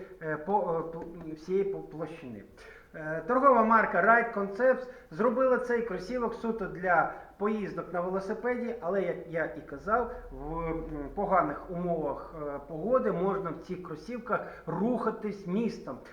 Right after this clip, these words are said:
Насправді вони легкі, ці кросівки. Е, за надійністю вони, е, будуть захищати від, е, удару попереду.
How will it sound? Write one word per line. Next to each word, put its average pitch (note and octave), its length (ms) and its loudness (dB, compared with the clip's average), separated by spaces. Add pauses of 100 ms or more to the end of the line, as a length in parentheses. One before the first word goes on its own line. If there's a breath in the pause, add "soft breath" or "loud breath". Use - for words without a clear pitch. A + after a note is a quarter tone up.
Насправді F#3 460 0
вони G#3 240 2
легкі, F#3 500 0
ці - 160 -12
кросівки. E3+ 760 -12 (300 loud breath)
Е, D#3+ 680 0 (100)
за G3 340 6 (160)
надійністю G3 840 -2
вони, G3 420 0 (300)
е, D3+ 600 -4 (280 loud breath)
будуть F#3 360 -2
захищати F#3 800 0 (100)
від, G3 360 -4
е, D3 240 -4
удару E3+ 460 2 (100)
попереду. E3 580 0